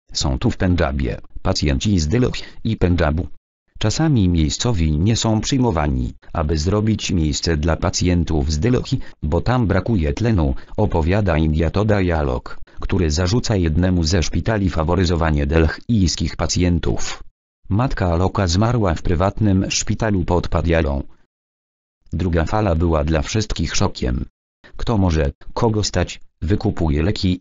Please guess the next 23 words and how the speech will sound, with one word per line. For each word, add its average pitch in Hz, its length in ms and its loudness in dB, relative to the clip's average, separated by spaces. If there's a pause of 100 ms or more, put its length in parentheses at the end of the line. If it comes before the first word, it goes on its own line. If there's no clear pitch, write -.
i 80 180 0
butle 82 340 -2
z - 80 -6
tlenem 107 440 2
na 104 160 2
czarną 71 420 0
godzinę”, 82 460 0 (220)
przyznaje 90 540 2
doktor 82 440 0
Vishnu 82 380 0
Sharma. 65 640 -2 (480)
„Ludzie 95 340 2
wykupują 82 680 0
przede 95 300 0
wszystkim 113 540 0
lek 82 200 0
Remdesivir, 80 720 -2 (220)
którego 87 420 0
potem 104 340 2
brakuje 87 600 0
w - 80 -8
szpitalach”, - 760 -4 (160)
dodaje. 76 480 0